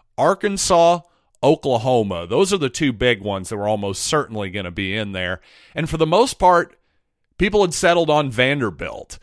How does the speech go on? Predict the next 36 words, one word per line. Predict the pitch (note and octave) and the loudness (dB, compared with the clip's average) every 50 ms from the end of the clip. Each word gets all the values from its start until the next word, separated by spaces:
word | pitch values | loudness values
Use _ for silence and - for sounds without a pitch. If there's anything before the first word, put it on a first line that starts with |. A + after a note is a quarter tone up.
| _ _ - | _ _ 0
That | C3+ D3+ D#3 | 0 0 2
was | D#3+ D#3 C3+ | 2 0 0
the | D3+ D3 | 0 -2
information | C#3+ D3 C3+ D#3 C#3+ B2 B2 B2+ C3 C3 - C3+ B2 | -2 -4 -4 -4 -4 -2 0 0 -2 -2 -2 -4 -4
that | A2+ | -4
most | G#2 G#2+ A2 A#2 - | -2 -2 -2 -2 -2
people | - C#3 A#2+ - - G#2+ | -4 -4 -6 -4 -4 -6
were | G#2+ G2+ | -6 -4
getting, | F#2 G2+ F#2 F#2 G2 G2 | -2 -2 -2 -2 -2 -4
is | F#2+ F#2+ F#2+ | -6 -6 -6
that | G#2 - F2 | -6 -6 -6
Missouri | G2 F#2+ F2 G2 G#2 A2+ A#2+ A#2+ | -8 -8 -6 -4 -2 -2 -2 -2
was | G#2 G#2 G2+ F#2 | -2 -4 -4 -4
going | - G2 G#2 G#2+ G2+ | -4 -4 -4 -4 -4
to | G#2+ | -4
get | F#2+ G#2+ G#2+ G2+ G2 | -4 -2 -4 -4 -4
Vanderbilt | E2+ G#2 G#2+ B2 C3+ C3+ B2 G2+ E2+ F#2 F2 F2+ G#2 - F#2+ | -4 -4 -2 -2 -2 -2 -4 -6 -6 -6 -6 -6 -6 -6 -6
on | F2 G2+ A2 | -6 -6 -6
an | A2+ G2+ | -6 -6
annual | F#2+ G2 G#2+ A2+ A2 A2 A#2 | -4 -4 -4 -2 -2 -2 -2
basis. | G#2+ F#2 A#2+ B2+ D3 D3+ - - G#2 - - - - | 0 0 0 0 0 -2 -4 -6 -12 -12 -12 -12 -8
Well, | G#2 B2 C#3+ G3+ | -4 -2 -2 0
you | G#3+ F3 D#3+ | 0 0 -2
notice | D#3+ D#3+ F3+ G3+ G3 D#3 C3 B2 - - - _ _ _ _ _ _ - | 0 2 2 2 2 2 0 -2 -2 -6 -6 _ _ _ _ _ _ -6
that | - C3 | -2 -2
even | E3 F#3 F3+ E3+ | 0 0 2 2
though | E3+ F3+ F#3 | 4 4 4
it's | F3 D3+ - | 4 2 2
only | D#3 D3 D#3 D#3 D#3 D3 | 0 0 2 0 0 -2
an | B2 A2 - - | -2 -4 -6 -6
eight-game, | A#2+ D3+ - - - B2+ A#2+ A2+ G2+ F2+ F2+ E2+ D#2+ - _ _ _ _ _ - | -4 -4 -4 -4 -6 -4 -2 -2 -2 -2 -4 -8 -10 -14 _ _ _ _ _ -12
a | G2 | -10
format | - - C3+ A#2+ A#2 G#2+ G#2 G#2 G#2 G#2 G#2 - - | -6 -4 -2 0 0 0 0 0 0 0 0 -2 -4
for | - - A2+ G#2+ | -6 -8 -8 -6
twenty | - - B2+ A2+ A2 G#2+ G#2+ | -6 -6 -4 -4 -4 -4 -6
twenty-four, | G2 - A#2 G#2+ A2 G#2+ G#2+ G2 - - A2+ A2 A#2 A#2+ A#2 - | -6 -6 -4 -4 -4 -4 -6 -8 -6 -4 -2 0 0 0 0 -2